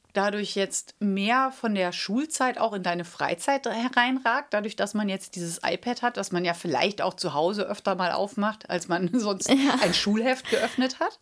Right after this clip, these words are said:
Speaker 2: Also ich hab selber ein eigenes iPad zu Hause, weil wir unser iPad jetzt von der Schule ja nicht so richtig selbst machen können. Ähm, aber, ähm, ja, ich guck öfter auf iSurf, <laughs> weil
Speaker 1: Ja.
Speaker 2: kriegt ja, man kriegt ja direkt die Nachrichten. Also morgens ist mein erstes Ding, okay, ich guck mal eben, ob ich eine Mail bekommen hab.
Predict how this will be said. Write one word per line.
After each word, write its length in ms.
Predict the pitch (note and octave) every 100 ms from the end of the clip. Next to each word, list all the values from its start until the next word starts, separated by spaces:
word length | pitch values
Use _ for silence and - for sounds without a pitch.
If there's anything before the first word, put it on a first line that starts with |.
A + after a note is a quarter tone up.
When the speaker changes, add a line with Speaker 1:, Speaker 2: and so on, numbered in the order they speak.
| -
Speaker 2:
Also 560 | A#3 B3 B3 B3 A#3+ - - _ -
ich 200 | A#3+ A#3+
hab 100 | A#3+
selber 300 | A3 A3 A#3
ein 120 | A3+
eigenes 360 | - A3 B3 B3+
iPad 340 | - B3 C4
zu 80 | B3+
Hause, 140 | B3 A#3
weil 140 | G#3+
wir 160 | G#3+ -
unser 320 | G#3 A3+ A3 -
iPad 220 | G#3+ A3+
jetzt 140 | G#3
von 100 | A3+
der 80 | G#3+
Schule 220 | G#3+ A3
ja 80 | G#3+
nicht 160 | G#3 -
so 100 | G3+
richtig 380 | F#3+ G3 F#3+ G3
selbst 720 | - G3 F#3 G3 - - -
machen 300 | G3+ G3+ F#3
können. 240 | G3 G3 G#3 - - - - -
Ähm, 320 | A3 G3+ G3 - - -
aber, 560 | A3 G#3+ G#3 G#3 - - _ _ _ - - A#3
ähm, 420 | G#3+ G#3+ G#3 G#3+
ja, 180 | G#3+ G#3
ich 100 | G#3
guck 240 | A3+ - -
öfter 260 | A3+ - G#3
auf 60 | -
iSurf, 400 | G3+ - C#4+ G#4 - D#4 - -
<laughs> 240 | - -
weil 160 | A3+ A3
Speaker 1:
Ja. 80 | A3
Speaker 2:
kriegt 140 | C4
ja, 220 | A#3 -
man 160 | G#3 G#3+
kriegt 160 | B3+
ja 60 | G#3
direkt 280 | G3 G3 -
die 60 |
Nachrichten. 460 | G3+ G#3 A3+ A3 G#3+
Also 160 | G3+ G3+
morgens 340 | G3+ G#3 G#3
ist 100 | G#3
mein 100 | G#3+
erstes 180 | G#3+ G#3+
Ding, 140 | - G#3+
okay, 160 | G#3
ich 100 | A3 -
guck 160 | A3
mal 200 | A3+ G#3+
eben, 140 | G#3+ G3+
ob 140 | G#3
ich 80 | -
eine 120 | G#3+
Mail 200 | G#3 G3+
bekommen 320 | G#3+ A3 A3+
hab. 120 | A3